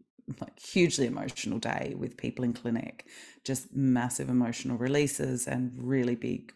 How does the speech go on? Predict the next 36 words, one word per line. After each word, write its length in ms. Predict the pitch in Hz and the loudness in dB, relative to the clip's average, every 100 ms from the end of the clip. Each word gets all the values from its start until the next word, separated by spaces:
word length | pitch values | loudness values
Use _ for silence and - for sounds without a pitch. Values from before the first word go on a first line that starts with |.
| 123 | -4
breakthroughs. 800 | 123 117 - - - - - - - - - - - - _ _ _ _ | -2 -2 -6 -8 -8 -8 -8 -10 -16 -18 -16 -18 -20 -20 _ _ _ _
And 480 | 156 151 151 151 139 - | 2 4 6 4 0 0
I 120 | 165 | -2
didn't 320 | - 156 156 | 0 0 0
get 160 | - 131 | 0 -2
a 20 | |
break 320 | 123 131 - | -2 -4 -4
between 340 | - - 127 120 | -10 -4 0 0
clients, 680 | - 156 147 131 - - | 0 2 2 2 0 -4
because 240 | - 135 139 | -4 -6 -4
often 280 | 131 - 131 | -6 -4 -2
when 140 | 123 | 0
that 140 | 123 | 0
happens, 480 | 127 123 127 127 127 | -2 -4 0 0 0
we 80 | 135 127 | -6 -4
run 160 | 123 | -2
over 260 | 123 123 123 | 0 -2 -4
a 40 | 123 | -6
little 180 | 123 | -4
bit. 300 | 123 123 120 - | -2 -4 -4 -4
And 300 | 127 120 123 | -2 -2 -2
so 460 | - 127 127 127 120 | -2 -2 0 0 0
my 240 | 131 123 | 0 0
fifteen 480 | 123 147 - 127 123 | -2 -4 0 2 2
minute 260 | 120 131 | 2 -2
gap 340 | - 123 - - | -6 -6 -8 -6
was 160 | 131 - | -8 -6
being 520 | - 120 120 117 117 - | -4 -4 -2 -4 -6 -4
eaten 300 | 131 - 123 | -6 0 -2
up 220 | 117 - - | -2 -10 -10
by, 500 | 127 117 117 127 117 _ _ | -6 -4 -6 -8 -14 _ _
you 120 | 143 | -2
know, 300 | 127 120 160 - _ | -2 -4 -8 -12 _
the 100 | 131 | -4
actual 320 | - - - | -4 -10 -10
sessions. 720 | - - - - - 87 - | -8 -8 -8 -8 -6 -6 -8